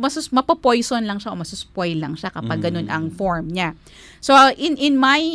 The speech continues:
Speaker 1: ah, analysis of the material, kumbaga, inisip ko, mas maganda siyang i-, i-, go-, ilagay mo siya sa isang siste-, system kung saan nandun pa rin yung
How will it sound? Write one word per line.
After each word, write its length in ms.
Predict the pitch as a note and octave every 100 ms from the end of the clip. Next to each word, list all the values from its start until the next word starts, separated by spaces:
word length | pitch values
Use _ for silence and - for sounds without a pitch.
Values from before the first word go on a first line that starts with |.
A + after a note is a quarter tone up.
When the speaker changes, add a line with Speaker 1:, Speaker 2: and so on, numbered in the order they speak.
| D4+
Speaker 1:
ah, 640 | B3+ A#3+ A3+ G#3+ G3 F3
analysis 560 | E3+ G#3 A3 A#3+ A#3+ -
of 320 | G3 F3+ E3
the 80 | G3
material, 480 | F#3+ F#3+ G3 F#3+ F3+
kumbaga, 640 | G3 G3+ G3 E3+ D#3+ F#3+ - - -
inisip 400 | C4+ D4+ F#4 C#4+
ko, 160 | G#3 G#3+
mas 160 | C#4 D#4+
maganda 400 | C#4+ C4+ C4+ C4
siyang 480 | - A#3 A#3+ A#3+ - - - _
i-, 320 | C#4 C#4 B3 A3
i-, 320 | A#3+ A#3 G#3
go-, 200 | F#3+ A3
ilagay 420 | A#3 A#3+ A3 B3
mo 100 | C#4
siya 140 | D4+ D#4
sa 120 | -
isang 300 | A#3+ A#3 A3
siste-, 460 | A#3+ G#3+ - G3+
system 680 | - - D4+ - F3+ D#3+ E3+
kung 200 | F3 A#3
saan 520 | B3+ A3+ F#3+ F#3 F3+
nandun 360 | F#3+ A3 A3+ C#4+
pa 120 | C#4
rin 160 | C4 B3+
yung 140 | B3